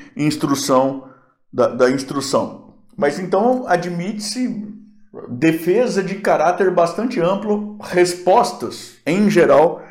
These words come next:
por parte do réu. Admite-se também intervenção de terceiros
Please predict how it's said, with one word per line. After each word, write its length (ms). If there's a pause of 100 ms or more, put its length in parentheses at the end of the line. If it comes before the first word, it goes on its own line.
(180)
por 240
parte 460 (400)
do 240
réu. 360
Admite-se 540
também 360
intervenção 680
de 100
terceiros 720